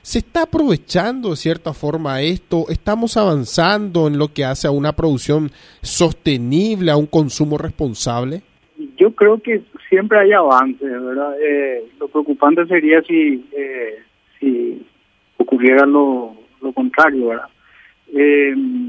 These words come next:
Speaker 2: pero sí, eh, comparto también tu, tu visión en que realmente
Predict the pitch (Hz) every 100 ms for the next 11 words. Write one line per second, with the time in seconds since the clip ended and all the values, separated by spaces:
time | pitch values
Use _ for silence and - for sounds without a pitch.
0 | 110 _ _ 156 156 143 190 196 175 131
1 | 151 147 139 123 - _ 143 139 - 147
2 | 139 147 165 175 175 165 165 165 170 160
3 | 151 - - 160 - 302 294 165 165 143
4 | 151 156 151 151 151 143 127 117 - 139
5 | 139 147 147 151 147 160 139